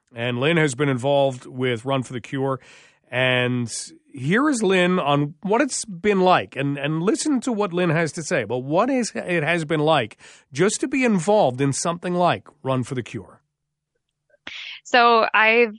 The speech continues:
Speaker 2: I've really enjoyed being a part of this committee, uh, kind of working together to prep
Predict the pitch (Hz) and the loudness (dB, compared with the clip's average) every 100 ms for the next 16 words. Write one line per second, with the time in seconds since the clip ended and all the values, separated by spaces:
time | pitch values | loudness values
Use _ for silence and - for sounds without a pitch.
0 | - 208 196 202 196 202 190 190 180 180 | -2 -2 0 -2 -2 -4 -6 -4 -2 -2
1 | 185 190 180 185 180 180 175 175 165 170 | -4 -4 -4 -4 -2 -2 0 -2 -2 -4
2 | 160 - - 185 185 214 214 208 208 - | -2 -6 -6 -2 0 2 2 0 -4 -14
3 | - - 180 175 175 - 185 170 175 - | -14 -2 0 2 0 0 -4 -2 -4 -4
4 | 185 208 185 175 175 170 190 - 180 | -8 -6 -2 0 -2 -2 -4 -2 -6